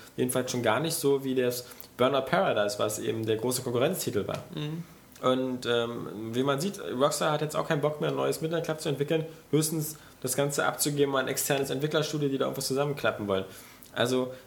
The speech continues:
Speaker 1: im Grunde hat Rockstar das Midnight Club Franchise schon aufgegeben. Und ja, wenn das mit Red Dead Redemption ähnlich ist, dann
Speaker 2: Wobei es
Speaker 1: dann
Speaker 2: auch hieß, wenn ein neues Midnight Club, äh, kommen würde, dann wäre es halt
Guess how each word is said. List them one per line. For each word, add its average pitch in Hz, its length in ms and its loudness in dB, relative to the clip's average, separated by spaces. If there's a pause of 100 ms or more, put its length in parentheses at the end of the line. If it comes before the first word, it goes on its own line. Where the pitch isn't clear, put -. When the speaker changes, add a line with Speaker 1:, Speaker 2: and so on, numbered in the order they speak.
Speaker 1:
im 127 120 0
Grunde 165 720 2
hat 139 220 0
Rockstar 151 380 2
das 143 180 0
Midnight 170 320 2
Club 156 180 2
Franchise 147 380 0
schon 151 160 -4
aufgegeben. 113 480 -2 (460)
Und 113 680 0 (160)
ja, 220 260 4
wenn 120 140 0
das 123 140 0
mit 120 160 -2
Red 123 160 0
Dead 127 140 -2
Redemption 120 400 0
ähnlich 160 340 -2
ist, 170 220 -4
dann 143 220 0 (160)
Speaker 2:
Wobei 147 180 2
es - 80 2
Speaker 1:
dann 143 80 4
Speaker 2:
auch 170 100 0
hieß, 175 180 -2
wenn 165 120 2
ein 170 40 2
neues 165 260 2
Midnight 180 320 2
Club, 175 260 0
äh, 151 100 0
kommen 170 320 0
würde, 180 340 2 (360)
dann 147 120 0
wäre 165 160 4
es 160 120 -2
halt 170 300 -2